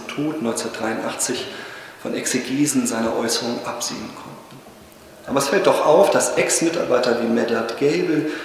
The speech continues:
der sich heute auf seiner Website brüstet, mehrere tausend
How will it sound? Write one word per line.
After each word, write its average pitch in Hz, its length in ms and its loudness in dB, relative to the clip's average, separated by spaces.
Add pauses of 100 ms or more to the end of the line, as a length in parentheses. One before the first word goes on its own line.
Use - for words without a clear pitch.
(260)
der 123 60 -2
sich 120 140 -2
heute 160 180 6
auf - 80 4
seiner 117 280 4
Website - 580 2
brüstet, 131 400 -2
mehrere 127 440 2
tausend 175 640 2